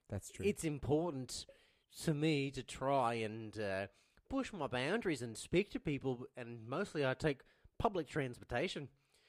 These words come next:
Speaker 2: And so I find once in a while I'll smack somebody with my cane, and it's a nice way to say, "Oh, I'm sorry," and, "Hello, how, how are you?"
Speaker 1: <laughs>
Speaker 2: That's great.
Speaker 1: Yeah, that's fantastic. That's a great
Speaker 2: Yeah,
Speaker 1: way to
Speaker 2: it's
Speaker 1: spark a
Speaker 2: great.
Speaker 1: conversation. I wanna get right into it. I wanna get right into it.
Speaker 2: All right.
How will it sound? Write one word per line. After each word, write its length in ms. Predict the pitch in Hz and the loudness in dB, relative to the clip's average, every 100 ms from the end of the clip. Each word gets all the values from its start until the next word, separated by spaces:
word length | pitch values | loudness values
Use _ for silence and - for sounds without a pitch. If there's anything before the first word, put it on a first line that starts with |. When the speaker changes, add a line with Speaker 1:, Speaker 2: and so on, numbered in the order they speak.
| _ _ | _ _
Speaker 2:
And 140 | 359 | -4
so 180 | - 214 | 0 2
I 160 | 135 107 | 4 2
find 420 | - 123 127 113 - _ _ _ _ - | 0 -2 -2 -4 -14 _ _ _ _ -14
once 400 | 170 175 165 - | -6 0 0 2
in 60 | 139 | 2
a 40 | |
while 300 | 123 147 165 | 6 8 8
I'll 100 | 123 | 6
smack 320 | 113 - 170 - | 2 -4 -6 -4
somebody 320 | 170 139 151 | 0 2 2
with 160 | 139 | 0
my 80 | 120 | -4
cane, 440 | 110 151 196 156 117 _ - - - | -4 2 2 2 -4 _ -20 -20 -4
and 160 | 294 294 | 0 0
it's 120 | 226 | 2
a 40 | 160 | 2
nice 320 | 135 127 - | 2 2 2
way 160 | 113 135 | 0 2
to 80 | |
say, 320 | 123 131 123 135 | 0 0 2 6
"Oh, 400 | 170 175 151 147 - | 6 6 2 -6 -6
I'm 160 | 233 | -6
sorry," 380 | - 131 185 202 | -2 0 2 2
and, 240 | 120 120 113 | 0 -4 -2
"Hello, 360 | 233 147 127 170 | 0 4 4 4
how, 240 | 180 180 170 | 0 -2 -2
how 220 | 170 170 | 0 2
are 40 | 160 | 4
you?" 260 | 214 262 - | 2 0 6
Speaker 1:
<laughs> 580 | 196 143 - 156 139 - | 6 6 0 -2 -4 -4
Speaker 2:
That's 140 | 151 | -6
great. 380 | - 143 247 254 - - _ - | -2 2 2 0 -6 -20 _ 0
Speaker 1:
Yeah, 120 | 160 | 2
that's 160 | 220 - | 2 0
fantastic. 460 | 156 185 226 110 | 0 2 2 0
That's 100 | 139 | 0
a 80 | 127 | 0
great 100 | 139 | 0
Speaker 2:
Yeah, 60 | 254 | 0
Speaker 1:
way 40 | |
to 40 | 127 | 0
Speaker 2:
it's 80 | 107 | 0
Speaker 1:
spark 120 | 113 | 0
a 40 | |
Speaker 2:
great. 60 | 208 | 0
Speaker 1:
conversation. 320 | - 147 98 - | 0 -4 -8 0
I 100 | 196 | 4
wanna 200 | 262 202 | 4 4
get 140 | 180 | 2
right 160 | 143 123 | 2 0
into 180 | 107 110 | -2 -8
it. 80 | - | -14
I 240 | _ - | _ -4
wanna 120 | 175 | -2
get 100 | 147 | 4
right 120 | 160 | 6
into 80 | 151 | 8
it. 40 | 135 | 6
Speaker 2:
All 40 | |
right. 80 | 254 | 4